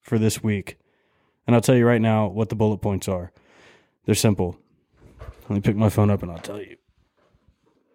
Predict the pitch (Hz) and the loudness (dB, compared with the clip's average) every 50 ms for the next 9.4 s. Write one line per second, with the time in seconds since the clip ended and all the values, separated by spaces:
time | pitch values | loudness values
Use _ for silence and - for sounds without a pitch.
0 | _ _ _ _ _ _ _ - 123 123 123 123 127 127 127 127 127 123 127 127 | _ _ _ _ _ _ _ -2 0 2 2 4 4 4 4 4 4 4 4 4
1 | 127 123 123 120 - _ _ _ _ _ _ _ _ _ _ _ _ _ _ _ | 4 2 2 -2 -4 _ _ _ _ _ _ _ _ _ _ _ _ _ _ _
2 | _ _ _ _ _ _ _ _ _ _ _ _ _ _ _ _ _ _ _ _ | _ _ _ _ _ _ _ _ _ _ _ _ _ _ _ _ _ _ _ _
3 | _ _ _ _ _ _ - - - - - - 87 82 82 87 101 127 123 123 | _ _ _ _ _ _ -12 -12 -10 -8 -8 -8 -8 -10 -10 -8 -4 -2 -2 -2
4 | 107 - - 123 123 117 - 120 120 120 113 - - - 123 120 110 - 117 120 | -2 -2 -2 -2 -2 -2 -2 -4 -4 -4 -4 -4 -2 -2 -2 -2 -2 -2 -4 -4
5 | 120 120 - - - 123 120 120 117 - - 101 107 107 104 98 107 104 104 113 | -4 -4 -4 -4 -4 -2 -2 -2 -2 -4 -6 -8 -8 -8 -6 -6 -6 -4 -2 0
6 | 123 131 131 127 123 - - - - - - - - _ _ _ _ _ _ _ | 2 2 2 2 0 -2 -8 -12 -10 -10 -12 -14 -16 _ _ _ _ _ _ _
7 | _ _ _ _ _ _ _ _ _ _ _ _ _ _ _ _ _ _ _ _ | _ _ _ _ _ _ _ _ _ _ _ _ _ _ _ _ _ _ _ _
8 | _ _ _ _ _ _ _ _ _ _ _ _ _ _ _ _ _ _ _ _ | _ _ _ _ _ _ _ _ _ _ _ _ _ _ _ _ _ _ _ _
9 | _ _ _ _ _ - - 135 | _ _ _ _ _ -2 0 0